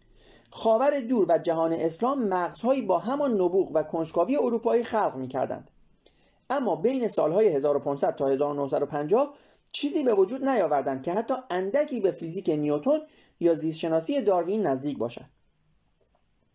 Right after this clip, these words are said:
منظور این نیست که اروپایی‌ها ژن خاص علمی دارند یا همیشه بر مطالعات فیزیک و زیستشناسی سیطره خواهند داشت.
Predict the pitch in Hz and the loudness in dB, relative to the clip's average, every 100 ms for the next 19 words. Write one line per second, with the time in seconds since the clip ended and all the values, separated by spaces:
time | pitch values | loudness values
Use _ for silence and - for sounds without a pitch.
0 | _ _ _ _ _ _ _ _ _ _ | _ _ _ _ _ _ _ _ _ _
1 | - 214 277 277 320 302 302 277 - 156 | -4 0 0 -2 -2 -2 0 -2 -2 -2
2 | 156 147 151 147 196 156 190 190 160 175 | 0 0 0 2 2 2 0 0 0 -2
3 | 175 - 135 139 240 254 240 226 160 139 | -2 0 0 0 0 2 0 0 0 0
4 | 143 147 151 240 156 143 139 143 147 175 | -2 -4 0 0 0 0 -2 2 2 2
5 | 147 - 143 151 135 131 135 147 143 262 | -2 -6 -6 -2 -2 -2 -6 -4 -4 -4
6 | 262 151 131 147 185 131 123 95 - | -2 -2 0 0 0 -2 -4 -6 -10